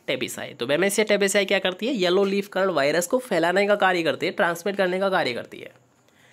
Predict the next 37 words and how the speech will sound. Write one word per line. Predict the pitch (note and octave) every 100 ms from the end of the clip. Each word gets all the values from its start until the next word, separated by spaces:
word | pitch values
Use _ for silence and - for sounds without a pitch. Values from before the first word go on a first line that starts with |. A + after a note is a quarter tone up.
| - - -
नेक्स्ट | C3+ A#2+
क्वेश्चन | E3 F#3+
की | F3+
यहाँ | G3 F#3+
पर | F3+
बात | D#3+
करेंगे, | - D#3+ E3
काफ़ी | - D#3+ E3+
अच्छा | E3+ G3
क्वेश्चन | F3+ F3 F#3
है |
कि | A3+
gene | F#3 D3 G3
for | G#3+ A3+
gene | F#3+ F#3+
की | G3
परिकल्पना | G#3 D#3 D#3 F3 E3+ E3 A#3 - - - -
या | D3
फिर | F3+
जो | F3 F#3+
gene | D3+ F3
for | G3 G3+ F#3+
gene | C3+ E3+ E3 - -
जो | C#3+
कॉन्सेप्ट | C#3 D3+ D3+ A3+ A3+
दिया | G#3 F#3 E3
था, | F3+
ये | F3
किसके | D3 -
द्वारा | E3 F#3 F#3
दिया | F#3 F3+
गया | F3
था? | A3 C#4 E3
एचएच | D#3 G#3+ -
फ्लोर | - E3 D#3
के | D#3
द्वारा। | C3 G2+